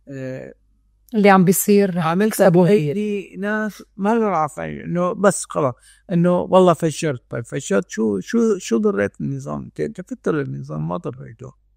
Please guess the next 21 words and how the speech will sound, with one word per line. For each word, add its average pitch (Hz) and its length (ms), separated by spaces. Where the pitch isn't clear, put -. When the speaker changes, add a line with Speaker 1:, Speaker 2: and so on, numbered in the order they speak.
Speaker 1:
عالميًا 160 800
وقفوا 170 460
معه 160 380
وداخليًا 185 960
وقفوا 175 520
ضدك. 123 580
عرفت 139 140
شلون؟ 156 380
وهذا 202 320
اللي 180 120
صار 156 300
يعني. 123 300
أنا 190 120
شعرت 208 320
فيها، 160 260
أنا 165 340
جاني 185 280
دياب 147 240
سرية 151 380
كان 131 400
طالع، 131 320